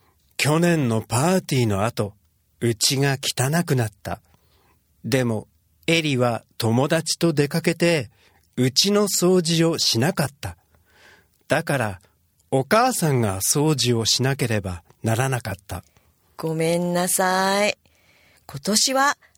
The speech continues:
Speaker 2: パーティーの後、絶対私が掃除をするから。お願い、パーティーをしても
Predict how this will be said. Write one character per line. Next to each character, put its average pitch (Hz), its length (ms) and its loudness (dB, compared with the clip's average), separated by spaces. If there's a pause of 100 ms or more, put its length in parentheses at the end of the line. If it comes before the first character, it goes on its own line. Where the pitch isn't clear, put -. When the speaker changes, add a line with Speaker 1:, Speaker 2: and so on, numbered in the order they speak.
(120)
Speaker 2:
パ - 80 -8
ー 247 160 0
テ 233 140 -4
ィ 214 60 0
ー - 20 0
の 175 200 2
後、 170 280 -2 (180)
絶 147 160 -6 (240)
対 277 220 0
私 247 380 -2
が 226 220 0 (140)
掃 208 360 -4
除 196 200 0
を 202 40 0
す 190 160 -2
る 185 120 -2
か 165 140 -2
ら。 147 160 -2 (640)
お 233 140 0
願 254 260 2 (480)
い、 - 40 -6 (320)
パ 262 180 0
ー 285 60 -4
テ - 120 -6
ィ 247 60 2
ー 226 40 2
を - 20 0
し 226 120 -4
て 233 100 0
も 220 300 0